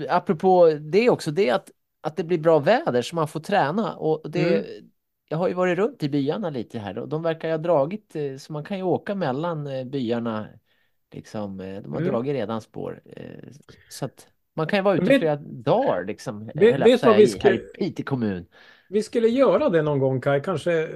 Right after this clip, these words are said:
Speaker 2: någon dag i mellandagarna eller något, att vi, att vi tar en dag när vi åker alla spår.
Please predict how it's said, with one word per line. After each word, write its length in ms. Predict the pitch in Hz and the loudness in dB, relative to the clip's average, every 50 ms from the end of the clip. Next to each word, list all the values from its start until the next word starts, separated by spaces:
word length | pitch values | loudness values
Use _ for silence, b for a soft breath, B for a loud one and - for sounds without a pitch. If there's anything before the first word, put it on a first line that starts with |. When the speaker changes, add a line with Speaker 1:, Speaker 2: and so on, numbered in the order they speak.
| 156 151 | -10 -6
Speaker 2:
någon 220 | 156 160 165 151 139 | -4 -2 0 0 2
dag 220 | 147 143 135 131 | 4 4 6 4
i 40 | 131 | 4
mellandagarna 800 | 135 139 139 135 135 127 131 131 131 135 135 127 127 127 123 127 | 4 2 2 2 2 2 2 2 2 2 0 -2 -2 -4 -4 -4
eller 100 | 127 123 | -4 -2
något, 220 | 123 127 127 - | -4 -4 -2 0
att 160 | 165 147 - | -2 -2 -2
vi, 100 | 202 - | -4 -6
att 180 | 160 160 139 175 | -6 -6 0 2
vi 220 | 165 160 156 151 | 2 4 2 2
tar 300 | - - - 190 247 277 | 0 0 0 2 2 2
en 100 | 175 143 | 0 0
dag 180 | 131 135 131 127 | 0 0 0 0
när 80 | 131 | 2
vi 80 | 131 139 | 2 2
åker 300 | 160 202 185 - 160 147 | 2 0 0 0 -2 -2
alla 140 | 135 131 123 | -2 -2 -6
spår. 480 | - - 208 233 - - 110 98 - | -4 0 0 0 0 -2 -10 -14 -18